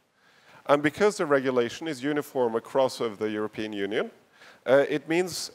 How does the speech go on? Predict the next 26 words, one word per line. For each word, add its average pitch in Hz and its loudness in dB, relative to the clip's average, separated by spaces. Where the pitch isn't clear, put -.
we 139 -2
have 147 0
the 139 -4
potential 139 -2
to - -2
adopt 135 2
best 165 6
practices, 113 -4
to 117 0
adopt 110 0
products 156 2
that 123 -4
help 127 0
us 127 -4
that, - -6
to 147 2
adopt 131 6
common, 143 0
uh, 123 4
ways 135 2
of, 110 0
uh, 117 6
expressing 131 0
consents 123 -2
and 107 -8
expressing 127 -2